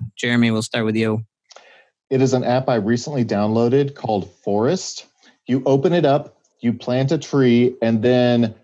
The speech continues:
Speaker 2: for the next twenty-five minutes, you can't open another app on your phone,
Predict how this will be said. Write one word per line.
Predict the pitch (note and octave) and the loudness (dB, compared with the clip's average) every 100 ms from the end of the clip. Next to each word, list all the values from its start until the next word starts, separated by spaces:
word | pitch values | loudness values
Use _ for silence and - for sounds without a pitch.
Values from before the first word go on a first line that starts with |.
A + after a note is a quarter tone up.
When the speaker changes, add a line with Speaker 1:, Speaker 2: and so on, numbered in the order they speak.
| _ | _
Speaker 2:
for | C3 | -2
the | B2+ | 0
next | C3 C3+ | 0 -2
twenty-five | - C#3 C3+ D3 C#3 B2+ | -4 0 0 2 0 2
minutes, | C3+ B2+ B2 - _ _ B2 | 2 0 -2 -12 _ _ -2
you | C3 | -2
can't | C#3 C#3 C3+ - | 2 0 0 0
open | C3 B2+ A#2+ | -2 0 0
another | A2+ A2 A2+ | 2 0 0
app | A2+ G#2+ | 0 -2
on | A2 | -2
your | G#2+ | -2
phone, | G#2 A#2+ G#2+ F#2+ G2 | 0 0 0 -2 -6